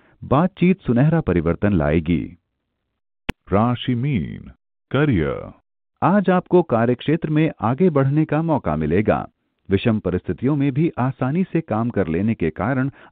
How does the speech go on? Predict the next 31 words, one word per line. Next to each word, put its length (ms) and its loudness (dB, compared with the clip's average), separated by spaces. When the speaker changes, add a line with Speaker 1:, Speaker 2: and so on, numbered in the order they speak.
Speaker 1:
आप 260 -2
बहुत 280 0
आगे 280 0
बढ़ 160 -4
सकेंगे। 560 -4
आप 260 0
में 140 2
वो 200 0
काबिलियत 580 -2
है 220 -4
जो 180 0
आपके 440 -2
अधिकारी 640 -2
आपसे 340 -4
चाहते 420 -4
हैं। 260 -4
समय 240 4
के 180 4
साथ 320 2
आपके 380 0
करियर 400 2
में 220 2
उतनी 300 0
वृद्धि 380 2
जरूर 340 2
होगी, 460 0
जितना 320 0
कि 160 0
आप 240 0
सोचते 380 -2
हैं। 360 0